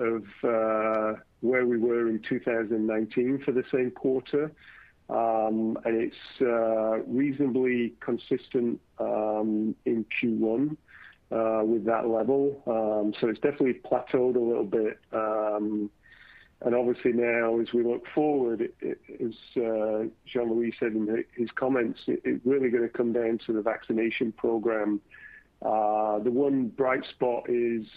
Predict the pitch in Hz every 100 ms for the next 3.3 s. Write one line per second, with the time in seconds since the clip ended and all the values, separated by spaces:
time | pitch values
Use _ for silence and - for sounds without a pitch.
0 | - 120 110 110 107 107 131 - 120 110
1 | 113 117 117 120 110 - - 117 113 110
2 | 107 117 117 113 110 113 101 - 113 135
3 | 135 120 113